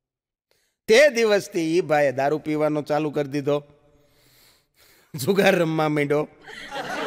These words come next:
ટૂંકમાં દુનિયાભરના જેટલા ખરાબ કામ હતા, હલકા કામ હતા, ઈ બધાય ચાલુ કરી દીધા. ઈ કે, "ગમે એમ થાય, ન્યા નથી મળવું." હા,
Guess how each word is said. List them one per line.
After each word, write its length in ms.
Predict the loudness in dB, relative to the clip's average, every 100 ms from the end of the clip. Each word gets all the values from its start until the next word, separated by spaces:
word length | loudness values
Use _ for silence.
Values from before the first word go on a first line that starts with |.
| -2
ટૂંકમાં 480 | 0 2 2 2 2
દુનિયાભરના 600 | 0 0 0 0 0 -2
જેટલા 380 | -2 -2 0 0
ખરાબ 320 | 0 0 0 0
કામ 220 | -2 -2
હતા, 260 | -2 0 0
હલકા 340 | 0 -2 -4
કામ 260 | -2 -2 -2
હતા, 160 | -2 -2
ઈ 60 |
બધાય 420 | 0 0 4 4
ચાલુ 280 | 4 0 -2
કરી 200 | 0 0
દીધા. 380 | 0 -2 -2 -4 -10 _ _ -8 -2
ઈ 120 | 0
કે, 160 | -2
"ગમે 380 | -2 -2 0 2
એમ 120 | 0
થાય, 360 | -2 0 0 -2 -10 -20 _ _ _ _ _ _
ન્યા 280 | -8 -2 0
નથી 240 | -2 -6 -10
મળવું." 340 | -12 -12 -12 -14 -16 -14 -12 -10 -10 -8 -8 -8 -8 -8 -6 -6 -6 -6 -6 -6 -6 -6 -6 -6 -6 -6 -6 -8 -8 -8 -8 -8 -10 -10 -10 -10 -10 -10 -10 -10 -10 -10 -10 -10 -10 -6
હા, 220 | -4